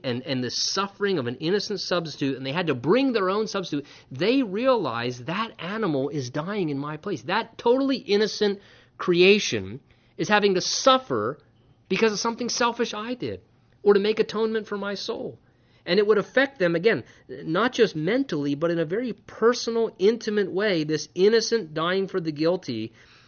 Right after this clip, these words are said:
as they put to death this animal after connecting with it for a few days. In verse seven, notice, "They shall take some of the blood, put it on the two doorposts, and on the lintel of the houses, and they eat it,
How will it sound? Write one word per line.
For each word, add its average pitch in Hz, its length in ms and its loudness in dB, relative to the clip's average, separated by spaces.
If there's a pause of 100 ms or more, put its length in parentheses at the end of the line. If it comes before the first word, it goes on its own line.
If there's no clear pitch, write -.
(120)
as 143 160 0
they 143 120 2
put 214 260 2
to 208 100 2
death 180 240 2
this 175 200 0
animal 160 440 2
after 139 280 -2
connecting 165 680 0
with 139 200 0
it 139 100 -2
for 147 160 0
a 131 40 0
few 147 200 -4
days. 139 540 -2 (480)
In 160 120 0
verse 196 260 6
seven, 214 500 4 (120)
notice, 185 360 4
"They 190 120 6
shall 185 200 2
take - 320 2
some 202 240 0
of 214 80 2
the 220 40 6
blood, 160 440 2 (880)
put 190 180 8
it 208 80 10
on 185 180 6
the 185 100 4
two 185 320 -4
doorposts, 151 960 2 (360)
and 156 140 0
on 170 140 6
the 160 120 6
lintel 202 580 6
of 165 200 -2
the 165 140 0
houses, 156 760 2
and 143 180 -4
they 156 80 6
eat 185 320 0
it, 110 220 -4